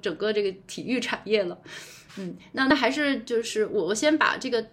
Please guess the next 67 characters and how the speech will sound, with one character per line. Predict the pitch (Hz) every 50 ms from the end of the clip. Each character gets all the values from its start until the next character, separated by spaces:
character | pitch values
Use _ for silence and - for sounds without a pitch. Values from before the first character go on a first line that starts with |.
| - -
fan | - - 277 269
token | 277 302 302 302 277
是 | - -
什 | 226 226 208
么 | - -
大 | - 262 254
概 | 254 269 254
简 | 233 - 208 - -
单 | 170 214 269 277
的 | 277 233
给 | - - - -
大 | -
家 | - 196 220 233 240 233 -
介 | - 330 285
绍 | 262 220 -
一 | - -
下， | - 208 190 -
然 | - - 160
后 | 175 220 202 208
请 | 202 - - - 185
魏 | 190 208
老 | 208 185 160 -
师 | 156 - -
评 | 190 - - - -
论 | 202 240 233 170
一 | 156
下， | 170 190 - - -
它 | - 202
到 | 208 233 226 208
底 | 180 156
是 | - - 190 190 180 - - - -
真 | - - 220
的 | 226 220
是 | 220 226
要 | 202 190
颠 | - 208 190 196
覆 | 202 - 185
呢， | 185 190
还 | 185 - 190
是 | 202
又 | 196 196
是 | 202 202
一 | 180
个 | 165 185
叙 | 190 - - 202 185
事， | 190 - 202 185 - - - - - -
或 | 247
者 | 226 220 208
你 | 202 214
怎 | 214 202 160
么 | - -
看 | - - 226 202 180 170
这 | 170
个 | 160 175
fan | - - 160 180 175
token？ | - 190 165 - - - - - - - - - - - - - - - - -
就 | - 294
fan | 285 339 320 320
token | 349 359 339 330
是 | 302 285
啥 | 277 277 254 - - - 214
呢？ | 269 277 277 269 - - -
它 | - -
其 | 302 - 277 269
实 | 302 320 294
就 | 277 330 294 277
是 | 277 - 254 240 226 214 208 143